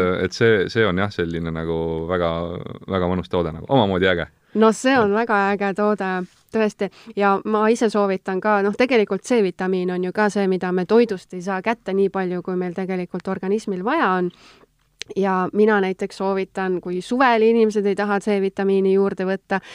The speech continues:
Speaker 2: siis sellisel pimedamal ajal või-, võiks seda ikkagi toidulisandina juurde võtta just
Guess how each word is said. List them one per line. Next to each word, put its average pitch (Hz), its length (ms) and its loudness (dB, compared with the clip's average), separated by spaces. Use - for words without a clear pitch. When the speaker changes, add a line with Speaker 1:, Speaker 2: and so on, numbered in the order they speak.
Speaker 2:
siis - 260 -8
sellisel 180 320 -4
pimedamal 190 640 4
ajal 190 320 2
või-, 196 140 0
võiks 254 320 2
seda 185 160 -2
ikkagi 180 880 0
toidulisandina 185 800 0
juurde 208 380 4
võtta 190 320 -2
just 190 180 -4